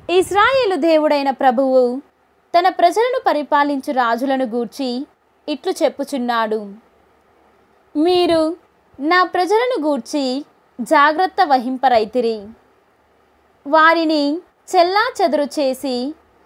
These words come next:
ఆవలకు వెళ్ళగొట్టితిరి. కనుక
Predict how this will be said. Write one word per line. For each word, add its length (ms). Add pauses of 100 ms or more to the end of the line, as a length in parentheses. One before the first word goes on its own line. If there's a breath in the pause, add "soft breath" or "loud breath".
(280)
ఆవలకు 800
వెళ్ళగొట్టితిరి. 960 (1000)
కనుక 440